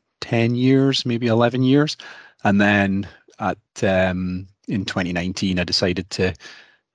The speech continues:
um, come out of the franchise, and we, we bought ourselves out of the franchise and set up Alto. So Alto was set up, um, in twenty nineteen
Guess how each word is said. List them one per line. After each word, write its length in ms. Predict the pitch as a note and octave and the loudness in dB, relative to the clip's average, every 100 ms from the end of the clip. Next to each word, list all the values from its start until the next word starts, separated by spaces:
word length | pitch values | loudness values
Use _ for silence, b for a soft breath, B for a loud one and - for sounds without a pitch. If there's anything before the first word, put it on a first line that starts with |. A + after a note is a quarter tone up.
| _ _ _ _ - | _ _ _ _ -6
um, 440 | B2+ G2 F#2 F2+ - - | -2 0 0 -2 -4 -4
come 160 | - | 0
out 160 | G2 A2 | 2 2
of 80 | D3 | 0
the 60 | |
franchise, 640 | C#3 C#3+ D#3 D#3+ F3+ G3+ - _ | -2 0 0 0 -2 -4 -8 _
and 720 | G#2+ G#2 G#2 G2+ G2+ G2+ - - - | -2 2 2 0 -2 -4 -10 -16 -12
we, 440 | G#2+ G2+ G2+ G2 G2 | -4 -2 0 0 -2
we 100 | G#2+ | -2
bought 200 | F#2 G#2+ | 2 2
ourselves 340 | F2+ - F#2 | 2 0 2
out 80 | G2+ | 0
of 60 | F#2+ | -2
the 40 | |
franchise 540 | - G2+ G2 G#2 F#2+ F#2 | -2 -2 0 0 0 0
and 100 | F#2 | -2
set 320 | - F#2+ F2+ | 0 0 0
up 240 | F#2 - | -2 0
Alto. 420 | C3 C#3 - F2+ F#2 _ | -2 0 -4 -6 -8 _
So 300 | - F#2+ F#2 | -8 -6 0
Alto 500 | G#2+ G#2 G#2+ F#2+ F#2+ - _ | 0 0 -2 -2 -4 -8 _
was 260 | D3 A2 F#2 | -8 -4 0
set 400 | - - F#2+ F2+ | 0 2 0 0
up, 220 | F#2+ - - B B B B - | -2 -2 -18 B B B B -10
um, 400 | G2 F#2 F#2 F#2+ - | -4 -2 -2 -2 0
in 460 | A2+ G2+ G2 F#2+ A2 _ _ | 2 4 2 0 -6 _ _
twenty 260 | - A2 F2+ | -2 0 0
nineteen 640 | F2+ F#2 - A2 G#2 G2 | -4 -4 0 2 2 -2